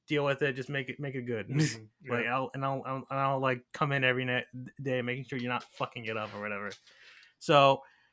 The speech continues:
Speaker 1: I mean, the fact that the, the, the director and I guess the writer are, have producing credits is, uh, in, not, I, I, it's not, like, uh, unheard of, 'cause I think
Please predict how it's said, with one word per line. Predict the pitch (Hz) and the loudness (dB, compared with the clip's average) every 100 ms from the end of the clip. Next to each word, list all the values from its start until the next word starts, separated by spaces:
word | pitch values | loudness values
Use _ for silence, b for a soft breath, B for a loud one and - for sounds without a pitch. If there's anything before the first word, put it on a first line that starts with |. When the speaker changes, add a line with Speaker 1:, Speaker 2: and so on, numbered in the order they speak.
| b b b | b b b
Speaker 1:
I | 165 | 4
mean, | 185 196 185 160 | 6 6 4 4
the | 175 | 8
fact | 208 185 | 8 6
that | 170 | 2
the, | 165 | 0
the, | 151 165 156 143 | 0 2 0 0
the | 143 139 | -2 0
director | 135 135 139 135 123 | 4 4 4 2 2
and | 127 | 2
I | 127 | -2
guess | 123 - | -4 -4
the | 120 | 0
writer | 117 120 117 - | 2 4 2 -2
are, | 113 120 - | -4 -4 -4
have | - 123 120 - - | -2 0 0 -6 -12
producing | 123 127 156 | -6 -4 -2
credits | 156 170 185 185 | 4 6 4 2
is, | 135 123 127 | -4 -2 0
uh, | 123 120 117 - _ _ | 2 2 0 -6 _ _
in, | 135 135 _ _ _ | -8 -8 _ _ _
not, | 147 175 135 | -2 -2 0
I, | 165 | -2
I, | 170 190 - | 0 0 -2
it's | 156 - | -8 2
not, | 247 202 | 2 4
like, | 160 127 - - 143 113 _ _ - | 2 0 -6 -16 -14 -14 _ _ -12
uh, | 135 123 - | -6 -6 -6
unheard | 135 117 123 | -8 -4 -2
of, | 143 143 | -2 -4
'cause | 139 123 | -4 -4
I | |
think | 135 135 | -4 -6